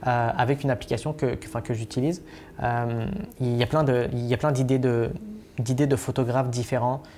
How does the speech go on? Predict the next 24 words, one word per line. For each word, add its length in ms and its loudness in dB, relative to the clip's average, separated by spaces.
Euh, 280 0
donc, 160 -2
ça 80 0
fait 100 0
que 140 2
je 140 2
vais 120 4
aller 180 6
chercher 280 0
des 240 2
idées 180 4
un 80 0
petit 160 -6
peu. 240 2
Puis 80 0
des 140 6
fois, 340 6
soit 260 2
je 120 2
refais 460 2
quasi 320 4
la 100 4
même 180 4
idée, 360 2